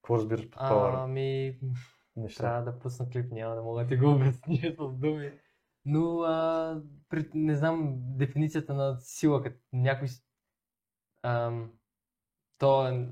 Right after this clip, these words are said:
Speaker 2: силен човек, някой си представи някой здрав, ама не знам как да го
Speaker 1: По-скоро
Speaker 2: обясня
Speaker 1: жила.
Speaker 2: просто.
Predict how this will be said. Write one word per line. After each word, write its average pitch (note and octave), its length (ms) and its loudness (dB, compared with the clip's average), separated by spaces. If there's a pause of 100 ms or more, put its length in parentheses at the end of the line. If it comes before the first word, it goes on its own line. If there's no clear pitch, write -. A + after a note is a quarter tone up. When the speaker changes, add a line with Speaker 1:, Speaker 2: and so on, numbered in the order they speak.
(200)
Speaker 2:
силен C3 340 0
човек, B2+ 320 -2
някой B2 160 -2
си - 100 -18
представи A#2+ 280 -6
някой A2+ 220 -4
здрав, G#2+ 340 0
ама A#2+ 360 0 (540)
не A#2+ 80 0
знам D3+ 180 4
как D3+ 160 2
да - 60 2
го - 20 -4
Speaker 1:
По-скоро G#2+ 240 2
Speaker 2:
обясня B2 140 4
Speaker 1:
жила. B2+ 280 4
Speaker 2:
просто. - 220 -6